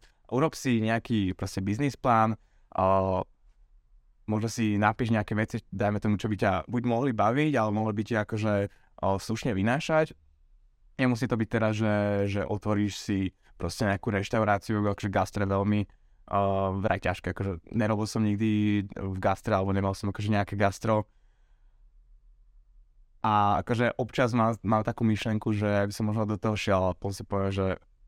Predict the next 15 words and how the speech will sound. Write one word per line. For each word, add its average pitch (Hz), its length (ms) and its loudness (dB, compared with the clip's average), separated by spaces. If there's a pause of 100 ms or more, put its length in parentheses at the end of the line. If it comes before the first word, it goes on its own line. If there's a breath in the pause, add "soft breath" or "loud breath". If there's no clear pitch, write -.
(160)
že 95 80 -4
to 85 160 -8
je 104 80 0
to 104 80 -2
asi 101 160 -2
najťažšie 107 320 -2
podnikanie, 107 800 0
aké, 104 480 0
aké 101 160 -4
proste 104 400 -6
človek 104 240 0
môže 104 240 0
robiť. 104 400 0 (360)
Čiže 110 160 0
začať, 110 320 2